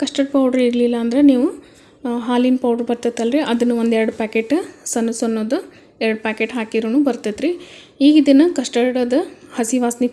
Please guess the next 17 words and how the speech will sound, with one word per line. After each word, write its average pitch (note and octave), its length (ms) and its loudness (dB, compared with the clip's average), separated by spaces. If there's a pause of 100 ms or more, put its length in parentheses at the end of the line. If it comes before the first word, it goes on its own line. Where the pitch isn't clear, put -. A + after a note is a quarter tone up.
ಪೂರ್ತಿ A#3 340 -2
ಹೋಗ್ಬೇಕ್ರಿ. A3 480 -2
ಅಲ್ಲಿವರೆಗೆ A3+ 460 -2
ಇದನ್ನು C4+ 200 0 (560)
ಲೋ C#4+ 160 8
ಫ್ಲೇಮ್ C#4 260 6
ಒಳಗಿಟ್ಟು A#3 380 -2 (120)
ಒಂದು A#3 220 0 (400)
ಏಳರಿಂದ C#4 400 6 (120)
ಎಂಟು A#3+ 260 0
ನಿಮಿಷ A3+ 200 -2 (100)
ಅಥವಾ B3 200 -4
ಒಂದು A#3+ 140 -2
ಹತ್ತು - 220 -6
ನಿಮಿಷ A3 220 -2 (180)
ಕುದಿಸ್ಕೊಳ್ಬೇಕಾಗ್ತೈತ್ರಿ. A3 1000 -2 (560)
ಈಗ C4 80 2